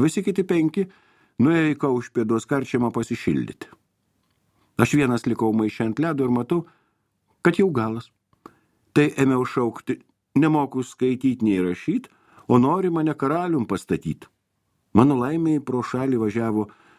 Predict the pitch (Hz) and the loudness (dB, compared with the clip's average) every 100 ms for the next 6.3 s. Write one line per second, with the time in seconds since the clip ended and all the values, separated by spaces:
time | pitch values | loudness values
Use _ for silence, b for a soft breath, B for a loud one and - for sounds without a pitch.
0 | b - - 117 107 101 98 - 110 104 | b -4 0 4 4 4 2 0 0 0
1 | - 98 90 101 101 104 95 - 98 90 | -2 -4 -2 -4 -2 0 -2 0 -2 0
2 | 95 - b b - 101 95 90 98 95 | -6 -6 b b 2 4 2 0 -2 -2
3 | - 101 95 92 - - 95 98 107 85 | 0 0 2 0 -4 -4 -4 -2 -2 0
4 | 92 90 95 113 139 73 65 _ _ _ | 0 0 -2 -2 -2 -4 -8 _ _ _
5 | - - 76 71 - 73 76 78 - 165 | -2 0 -2 -4 -2 -2 0 -2 -2 -4
6 | 165 151 147 | -2 0 0